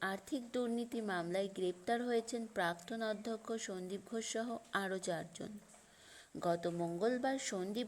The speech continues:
ঘোষ, সুমন হাজরা, বিপ্লব সিং এবং আফসার আলীর বিচার বিভাগীয় হেফাজতে নির্দেশ দেয় আলিপুর আদালত। বুধবার থেকেই সন্দীপের ঠাঁই হয়েছে প্রেসিডেন্সি জেলে। আপাতত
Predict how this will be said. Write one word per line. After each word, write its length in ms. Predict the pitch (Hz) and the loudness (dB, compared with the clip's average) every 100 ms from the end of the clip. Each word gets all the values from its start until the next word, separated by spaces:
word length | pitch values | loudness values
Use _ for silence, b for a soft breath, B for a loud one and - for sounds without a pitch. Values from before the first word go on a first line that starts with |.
| - | -4
ঘোষ, 260 | - 226 | 0 2
সুমন 440 | 233 - 214 247 262 | 2 -2 0 2 2
হাজরা, 480 | 254 208 180 - - - | 0 -2 -2 -4 -6 -2
বিপ্লব 420 | 185 - 254 262 262 | -2 2 4 4 4
সিং 280 | - 170 156 - | 0 -2 -4 -2
এবং 320 | 220 202 165 - B B B B B | 0 0 -2 -6 B B B B B
আফসার 420 | 160 175 - 285 | 2 4 4 4
আলীর 280 | 277 269 269 | 6 4 2
বিচার 420 | 254 214 - 262 | 0 -2 0 0
বিভাগীয় 500 | 254 233 254 240 254 | 0 0 0 2 2
হেফাজতে 640 | 240 196 196 196 202 208 | 4 2 2 2 0 0
নির্দেশ 520 | 196 180 175 180 196 196 | 0 0 0 0 0 2
দেয় 160 | 214 214 | 0 0
আলিপুর 440 | 196 175 175 175 | 0 0 0 0
আদালত। 420 | 165 151 156 151 - - - B B B B B B 160 | 0 0 -2 -4 -6 -10 -20 B B B B B B 0
বুধবার 400 | 185 180 180 226 226 | 2 6 6 6 4
থেকেই 380 | 277 285 277 | -2 2 2
সন্দীপের 520 | 269 226 196 208 208 202 | 2 2 0 2 2 2
ঠাঁই 360 | - 208 208 226 | 0 0 2 4
হয়েছে 380 | 247 240 240 254 | 2 2 0 -2
প্রেসিডেন্সি 760 | - 196 196 185 175 165 170 160 | 0 0 2 4 4 2 0 -2
জেলে। 340 | - 151 147 147 - B B B B - | -2 -2 -2 -6 -12 B B B B -4
আপাতত 560 | 170 - 170 170 170 | 0 4 4 4 2